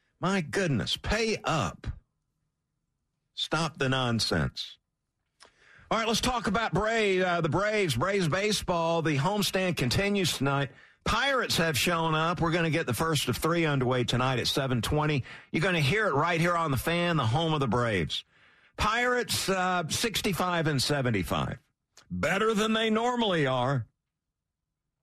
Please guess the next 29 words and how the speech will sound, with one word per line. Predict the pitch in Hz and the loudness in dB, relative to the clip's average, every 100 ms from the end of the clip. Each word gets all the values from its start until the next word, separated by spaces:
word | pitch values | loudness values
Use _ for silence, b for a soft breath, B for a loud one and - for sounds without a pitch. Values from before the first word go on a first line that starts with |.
| _ _ _ _ b b b b b | _ _ _ _ b b b b b
But | 123 160 | -4 0
they | 196 | 0
have | 180 | 0
been | 151 139 | 0 0
horrendous, | 123 123 131 165 170 143 113 - - | 0 2 2 0 0 0 0 0 0
uh, | 120 113 | 0 0
scoring | - 151 151 143 | 0 0 0 0
runs, | 127 135 139 135 120 | 0 0 0 0 0
twenty-fourth | - 165 185 180 139 147 151 143 113 | 0 0 2 0 0 0 2 0 0
in | |
Major | 110 127 120 117 | 0 0 0 0
League | 113 | 0
Baseball | 98 127 123 127 123 120 | 0 0 0 -2 0 0
in | 101 | 0
runs | 110 104 92 | 0 0 -2
scored, | - 123 123 120 107 B B B | -2 0 0 0 -2 B B B
twentieth | - 165 214 226 214 151 120 | -2 0 0 2 0 0 0
in | 107 98 | -2 0
pitching. | 156 147 - 147 139 131 _ _ _ _ _ _ _ _ _ _ _ _ _ _ _ _ - | -2 -2 0 0 0 -2 _ _ _ _ _ _ _ _ _ _ _ _ _ _ _ _ -4
Therefore, | 123 123 143 139 135 131 | -2 -2 0 2 2 2
uh, | 123 117 101 - - | 2 0 -2 -6 -4
that's | 123 - | -2 0
why | 135 127 | 0 2
they're | 120 | 0
ten | - 123 | 0 0
games | 117 120 110 | 2 0 2
under | 113 101 | 0 0
five | 95 104 98 | 0 0 0
hundred. | 110 95 | 0 -2